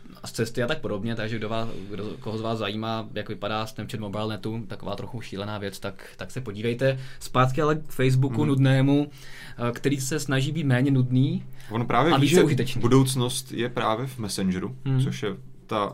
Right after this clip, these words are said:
Speaker 2: kterou už vlastně před nějakou dobu, dáme, dejme tomu, trochu vyčlenilo z toho pu-, celého Facebooku, před-, proto jsou samostatné aplikace.
Speaker 1: Mhm.
Speaker 2: Je to samozřejmě ten chatovací nástroj. A Facebook asi dost jasně rozpoznal, že v tomhle je ta budoucnost, proto taky například asi koupil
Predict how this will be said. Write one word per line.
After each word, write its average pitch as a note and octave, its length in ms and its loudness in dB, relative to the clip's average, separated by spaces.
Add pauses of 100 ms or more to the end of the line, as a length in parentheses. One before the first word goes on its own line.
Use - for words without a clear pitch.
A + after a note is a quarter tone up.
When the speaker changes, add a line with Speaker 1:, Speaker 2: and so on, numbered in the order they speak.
(160)
Speaker 2:
kterou A2+ 240 0
už B2 260 -2
vlastně G#2+ 360 -4
před A2 160 -4
nějakou A2+ 280 2
dobu, A2+ 280 0
dáme, A2 380 -4
dejme A2 260 -6
tomu, B2+ 160 -2
trochu C3+ 260 -2
vyčlenilo A2+ 480 -2
z F#2 60 -8
toho G2 160 -6
pu-, - 140 -12 (300)
celého G2+ 320 0
Facebooku, G2+ 420 -4
před-, G2+ 200 -8
proto G2+ 220 -8
jsou A2+ 140 -6
samostatné A2 480 -4
aplikace. G2 520 -4
Speaker 1:
Mhm. B2+ 200 0 (480)
Speaker 2:
Je - 80 -4
to - 120 -6
samozřejmě F#3+ 320 -4
ten G3+ 140 -4
chatovací G#2 480 -2
nástroj. G#2+ 580 0 (760)
A B2+ 520 4 (400)
Facebook C3 440 0
asi C#3 180 0
dost - 280 -2 (300)
jasně D3 300 -2
rozpoznal, C3 460 0
že D3+ 100 2
v C3 80 -6
tomhle B2 240 0
je A#2 40 -2
ta C#3+ 100 -2
budoucnost, G2+ 600 -2
proto G2+ 180 -8
taky G2+ 200 -4
například F#2+ 400 -8
asi G2+ 200 -6
koupil G#2 420 -2